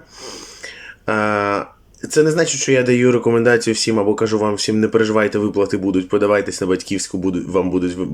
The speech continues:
продовжувати виплати". Я цього ні в якому випадку не кажу. Але я просто розкажу її особисту історію, тому що сама вона не захотіла зробити цей, е, ефір зі мною, е, з певних причин конфіденційності. Але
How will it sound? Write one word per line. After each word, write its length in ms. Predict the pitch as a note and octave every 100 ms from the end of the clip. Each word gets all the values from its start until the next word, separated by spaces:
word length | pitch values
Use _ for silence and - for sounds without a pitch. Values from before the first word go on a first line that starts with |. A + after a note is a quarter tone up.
| D2+
продовжувати 540 | F#2 F2+ F2+ F#2+ F#2+
виплати". 340 | D3 G#3 D3 B2
Я 140 | B2+
цього 180 | A2+ G2
ні 140 | G#2
в 40 | G#2
якому 260 | G#2 A2
випадку 300 | B2 C3 B2+
не 100 | C#3
кажу. 300 | C#3 D3+ E3 - - - - - -
Але 140 | C#3+
я 60 | C3+
просто 400 | C#3 C3 A2+ - - - -
розкажу 360 | B2 - B2+ C3
її 180 | B2 A#2
особисту 460 | A2+ A2 A2 -
історію, 340 | G#2+ F3+ A3 G#3
тому 200 | B2 A2+
що 180 | -
сама 220 | A2+ B2 A#2+
вона 300 | A2+ A2+ G#2+ - - - - - - -
не 200 | A2 B2+
захотіла 560 | A#2+ A2+ B2 A2 F#2+ - - - -
зробити 440 | A2 A2+ G#2+ G#2+
цей, 360 | G2+ G#2+ G#2 F2+ F2+ -
е, 360 | G2 G2 G2 A2
ефір 220 | D#3+ E3+
зі 100 | D#3
мною, 360 | C#3 B2 A2+ A2+ -
е, 520 | G#2+ G2+ G2+ G2 G2 G2
з 60 |
певних 340 | - A2+ A2 G#2+
причин 300 | A#2+ G#2+ G2+
конфіденційності. 920 | G#2+ G#2+ G#2+ G2+ G#2 G2+ F#2 F#2 F2+ - - - - - - - -
Але 420 | B2 C#3+ D3+